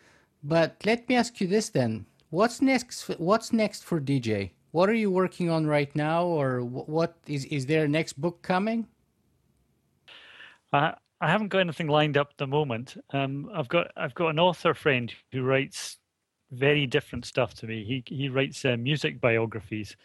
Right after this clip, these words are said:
Speaker 2: His last one was about the Rolling Stones, and it was called, um, Rolleresque. It's a kind of, um, almost Dickensian style picaresque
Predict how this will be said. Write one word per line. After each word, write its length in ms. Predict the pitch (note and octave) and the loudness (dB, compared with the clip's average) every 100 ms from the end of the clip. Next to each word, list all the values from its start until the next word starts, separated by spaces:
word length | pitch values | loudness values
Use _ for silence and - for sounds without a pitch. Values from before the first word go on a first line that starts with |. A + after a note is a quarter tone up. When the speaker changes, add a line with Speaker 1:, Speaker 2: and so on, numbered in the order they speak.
| _ | _
Speaker 2:
His 120 | - C#3+ | -2 2
last 280 | E3 E3 | 2 2
one 120 | F3+ C#3+ | -2 -2
was 120 | A#2 | 0
about 220 | B2 B2+ | 0 0
the 80 | A#2 | -4
Rolling 420 | A2+ C#3+ C#3 C3 | -2 0 2 0
Stones, 560 | - - D3 D#3 D3 B2+ | -6 0 2 2 -2 -4
and 100 | A#2+ | -4
it 100 | B2+ | -6
was 140 | C3 | -8
called, 420 | - C3+ B2+ A2+ | -2 2 2 2
um, 320 | B2 A#2+ A2+ G2+ - - _ _ - | 2 2 0 -8 -16 -20 _ _ -6
Rolleresque. 920 | B2 D#3 D#3+ C#3 C3+ B2 F#2+ - - | 2 4 6 6 4 2 0 -6 -8
It's 180 | B2+ B2+ | -8 -8
a 40 | |
kind 260 | A#2+ C3 B2 | -6 -4 -2
of, 160 | A#2+ - - - - _ | -4 -6 -16 -18 -20 _
um, 340 | B2 A#2 A#2 G#2 - _ | -2 0 0 -6 -12 _
almost 320 | D3+ C#3+ C3+ - _ _ _ _ | 2 2 0 -4 _ _ _ _
Dickensian 760 | C#3 - - D#3+ D#3 B2 C3+ B2 | -6 -2 0 0 0 0 0 -2
style 580 | - C#3 B2 A#2 A2+ G#2+ _ _ | -2 2 2 2 -2 -6 _ _
picaresque 760 | - D3+ - B2+ B2+ A2 - | -8 -6 -2 0 0 0 -6